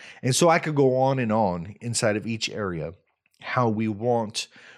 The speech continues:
growth, but we, we are making petitions and we're making requests,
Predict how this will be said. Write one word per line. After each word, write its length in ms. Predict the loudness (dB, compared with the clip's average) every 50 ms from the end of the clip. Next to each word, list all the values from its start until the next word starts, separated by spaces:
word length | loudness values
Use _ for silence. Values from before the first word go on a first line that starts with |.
| -20 _ -10 -8 -2
growth, 640 | 4 4 6 6 6 6 4 0 -2 -8 -12 -14 -18 _ _ _ _ _ 0
but 560 | 0 0 0 0 2 2 4 4 2 0 -4
we, 280 | -4 -2 0 0 0 -2
we 240 | -4 -4 -2 0
are 120 | 2 0 0
making 380 | 0 -2 -2 0 -2 -4 -4 -6
petitions 720 | -10 -16 -12 -8 -2 0 2 2 2 0 0 -2 -2 0 0
and 140 | 0 2
we're 100 | 2 0
making 360 | 2 2 0 0 -2 -4 -2 -2
requests, 800 | -4 -6 -6 0 4 6 6 6 6 4 2 0 -2 -2 -6